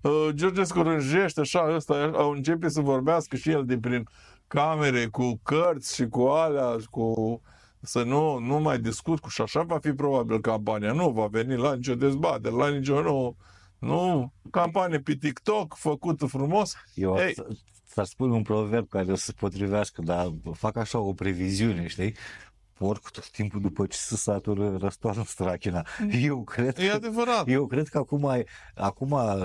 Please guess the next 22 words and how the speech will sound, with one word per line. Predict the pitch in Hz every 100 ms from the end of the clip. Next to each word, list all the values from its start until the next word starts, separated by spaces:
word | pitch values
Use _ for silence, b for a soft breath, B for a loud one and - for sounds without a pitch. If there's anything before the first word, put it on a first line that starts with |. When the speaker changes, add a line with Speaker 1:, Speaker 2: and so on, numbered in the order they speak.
| 90 87 85
Speaker 2:
George | 101 110
Simion | 113 104 104 123 B B - - -
este | 92 87 - - - -
porcul | 117 -
care | 110 113 98
încă | 101 104
nu-i | 95 139
sătul, | 165 131 98 85 92 _ b b b b b b
da? | - 220
Speaker 1:
Da, | 294 320 233
și | 156
Speaker 2:
Caută | 131 160 160 147
să | - 139
saturi, | - 113 113 123
face | - 160 -
frumos | - 131 127 131
în | 110 110 101 95 98
spatele | - 135 - 156 131
mentorilor, | 113 101 101 107 131 B B
imediat | - 240 226 180 160 156
ce | 143
are, | 139 139